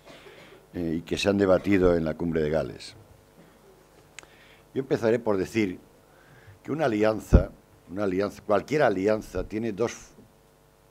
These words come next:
objetivos fundamentales. El primero es disuadir a los posibles, eh,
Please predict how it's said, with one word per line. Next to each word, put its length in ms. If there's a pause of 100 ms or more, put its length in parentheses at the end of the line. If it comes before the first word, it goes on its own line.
(220)
objetivos 460
fundamentales. 960 (800)
El 140
primero 560
es 400 (800)
disuadir 680 (180)
a 60
los 180
posibles, 840 (300)
eh, 680